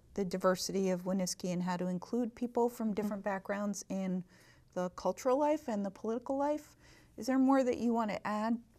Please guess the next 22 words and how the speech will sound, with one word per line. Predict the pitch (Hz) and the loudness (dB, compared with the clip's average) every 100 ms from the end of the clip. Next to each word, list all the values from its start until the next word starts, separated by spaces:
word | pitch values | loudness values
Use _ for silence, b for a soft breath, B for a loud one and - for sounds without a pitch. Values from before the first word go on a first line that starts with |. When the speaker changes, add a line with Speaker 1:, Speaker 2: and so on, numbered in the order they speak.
| - | -6
Speaker 1:
to | 240 220 196 - _ _ - - | 0 0 0 -8 _ _ -20 -18
how | - 214 208 202 202 | -4 0 2 0 -2
the | 202 | -6
city | - 214 214 | -4 -4 -4
could | 190 196 185 | -4 -8 -4
practically | 196 180 - 208 208 | -4 -4 -4 -6 -4
make | 196 190 185 | -4 -4 -4
that | 196 | -4
happen? | 190 196 220 254 - - B B B B B B B | -4 -6 -6 -8 -12 -20 B B B B B B B
Speaker 2:
Sure. | - - 339 254 190 | -8 2 6 8 6
So, | - 285 277 262 240 - | 6 8 10 10 8 4
you | 269 | 4
know, | 277 262 | 6 6
I | |
think | 247 320 349 349 | 4 4 2 2
with | 226 247 233 220 208 190 - | 6 8 8 6 2 -2 -6
reaching | 196 240 254 - 247 226 202 | 2 4 4 2 4 4 2
non-English | 180 185 202 185 190 196 - | 2 2 2 2 2 2 2
speakers, | - 180 175 208 226 247 240 - | 2 0 0 2 4 4 2 0
um, | - 185 180 175 180 - | 6 6 8 6 2 -2
our | - 190 190 | 2 4 4
first | - 208 214 220 - - | 0 2 4 2 -2 -6